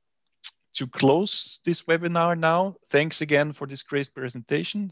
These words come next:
Thanks for the great, um, questions. And we are looking forward to welcoming you in the next webinar, um,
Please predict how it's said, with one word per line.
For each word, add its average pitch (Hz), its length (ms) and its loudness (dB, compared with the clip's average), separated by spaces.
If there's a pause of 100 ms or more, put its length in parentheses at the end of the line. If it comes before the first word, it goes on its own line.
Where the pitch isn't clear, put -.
Thanks 151 220 -2
for - 140 -10
the 131 120 -8
great, 131 500 0 (120)
um, 113 440 0 (140)
questions. 180 760 -2 (480)
And 123 300 -2
we 139 160 0
are 147 100 6
looking 139 320 -6
forward 127 460 -4
to - 80 -14
welcoming 127 600 0
you 120 460 -8 (500)
in 113 80 -4
the 113 80 2
next 117 400 0
webinar, 110 640 0 (520)
um, 101 480 0